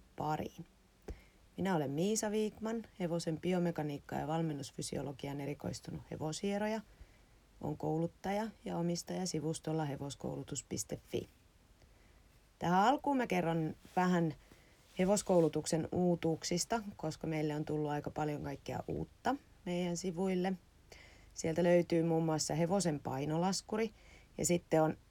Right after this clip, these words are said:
ihan ikioma laskuri miniponeille ja siroille settiksille, koska niitten paino lasketaan vähän eri tavalla.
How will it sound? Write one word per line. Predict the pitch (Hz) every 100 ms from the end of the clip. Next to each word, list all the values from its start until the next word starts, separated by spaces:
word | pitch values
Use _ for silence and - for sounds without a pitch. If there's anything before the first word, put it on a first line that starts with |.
| -
ihan | 175 160 156 -
ikioma | 175 - 165 151 147
laskuri | 151 151 - 151 135 - - - - - - _ -
miniponeille | 208 262 - 190 170 160 156
ja | 156 - - -
siroille | 180 180 175 160
settiksille, | - 165 - - 160 - 151 147 -
koska | 143 - 147
niitten | 147 147 147 143 -
paino | 156 156 147
lasketaan | 143 - - -
vähän | 143 135 139
eri | 135
tavalla. | - 147 160 185 247